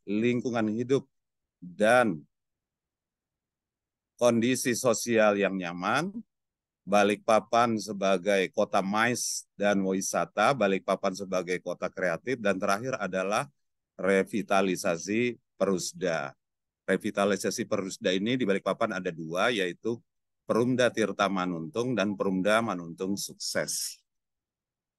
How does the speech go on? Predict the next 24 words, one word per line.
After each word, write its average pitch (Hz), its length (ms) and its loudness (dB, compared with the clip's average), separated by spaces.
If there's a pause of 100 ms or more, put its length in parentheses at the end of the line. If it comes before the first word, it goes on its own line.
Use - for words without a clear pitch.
(1900)
Nah, 87 160 0
ini 123 160 4
adalah 127 320 6
tujuan 120 320 0
dan 113 160 4
sasaran 107 560 2
di 113 80 -2
misi 104 320 -6
pertama, 104 400 2
itu 107 160 -2
adalah 139 240 2
menyelenggarakan 120 960 2 (800)
penyelenggaraan 117 560 2
tanah 113 160 0
pemerintahan 110 560 2
yang 107 160 0
baik. 90 400 2
Tujuannya 120 560 0
adalah 113 240 2
meningkatkan 143 720 -2
profesionalitas 113 1040 0
dan 107 240 0
transparansi 104 880 -2
birokrasi. 87 720 -2